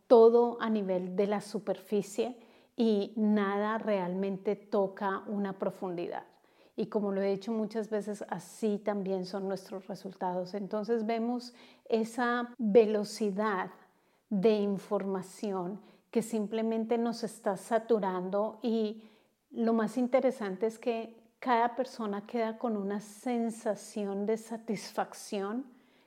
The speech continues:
creyendo que aprendió, creyendo que digerió todo, y resulta que cuando van a ver, su vida no se ha movido ni un solo milímetro. Su vida no ha cambiado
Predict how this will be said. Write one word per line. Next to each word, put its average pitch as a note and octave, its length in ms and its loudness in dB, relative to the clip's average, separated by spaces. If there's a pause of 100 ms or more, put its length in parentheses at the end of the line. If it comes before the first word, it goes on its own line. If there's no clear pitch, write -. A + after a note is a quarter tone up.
creyendo G#3 640 0
que B3+ 140 0
aprendió, G3+ 840 0
creyendo G3+ 560 -2
que A#3 160 0
digerió G3+ 800 -4 (100)
todo, A#3 500 2 (300)
y B3 100 4
resulta G#3+ 580 0
que A#3 160 -6
cuando G3 320 -2
van F#3+ 180 -2
a G3 140 -2
ver, A3 260 0 (220)
su G#3+ 240 2
vida F#3+ 340 2
no G3 300 -4
se G3+ 240 -4
ha G3 160 0
movido F#3+ 640 -2
ni G3+ 260 -2
un F3 220 -4
solo F#3+ 560 -4 (320)
milímetro. F3 760 -2 (340)
Su G#3 200 2
vida F#3+ 260 2
no G#3 160 0
ha G3+ 80 -8
cambiado G3+ 680 -4